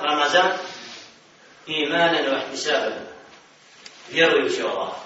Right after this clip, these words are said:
I nadajući se nagradi koju je Allah subhanahu wa ta'ala pripremio po sebi. Jer to je šta?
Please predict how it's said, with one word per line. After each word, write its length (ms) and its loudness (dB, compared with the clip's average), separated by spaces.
I 80 -8
nadajući 500 6
se 160 -2
nagradi 800 2
koju 140 0
je 80 4
Allah 220 2
subhanahu 680 -4
wa 120 -6
ta'ala 440 4
pripremio 680 -2
po 60 -8
sebi. 300 -12
Jer 100 -10
to 80 -4
je 160 6
šta? 400 6